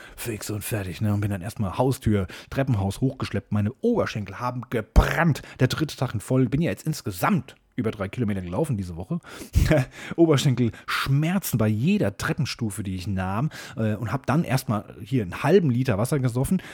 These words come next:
Dann hab ich den Hund angeleint und bin mit ihr dann nochmal draußen. War es ja auch viel angenehmer als in der Wohnung. Ja, da ist schön Luft, da ging ein bisschen Wind. Es war angenehm warm noch, aber, äh, für, <laughs> für,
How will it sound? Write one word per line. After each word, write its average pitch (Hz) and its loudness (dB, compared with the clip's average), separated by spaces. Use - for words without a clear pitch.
Dann 113 0
hab 123 2
ich 127 -2
den 101 2
Hund 160 4
angeleint 120 4
und 117 0
bin 131 4
mit 107 -2
ihr 143 0
dann 120 0
nochmal 107 -4
draußen. 104 -4
War 90 -8
es - -10
ja 85 -6
auch - -8
viel 95 -6
angenehmer 92 -2
als 85 -12
in 104 -4
der 92 -4
Wohnung. 127 0
Ja, 104 -8
da 76 -10
ist - -12
schön 90 -4
Luft, 139 -4
da 92 -8
ging 92 -8
ein 90 -6
bisschen 85 -10
Wind. 123 -4
Es - -14
war - -8
angenehm 98 -2
warm 101 -2
noch, 143 2
aber, 113 -2
äh, 135 -4
für, 110 -2
<laughs> - -
für, 117 -2